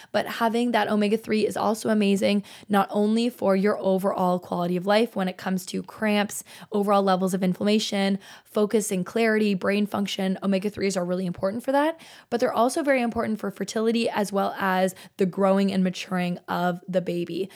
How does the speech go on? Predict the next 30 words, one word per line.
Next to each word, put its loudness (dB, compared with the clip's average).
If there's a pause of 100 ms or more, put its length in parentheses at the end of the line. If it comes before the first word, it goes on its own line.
(120)
So 4
you 0
wanna 2
make 0
sure -2
that -4
you're -4
taking -2
those 2
throughout -2
your -2
entire 0
pregnancy -6
as -10
well. 4 (440)
If 4
and 4
when 6
you 6
are 4
getting -2
pregnant -2 (120)
at -4
this -2
current -6
moment, 0 (260)
even 2
if -4
you're -2
not, 2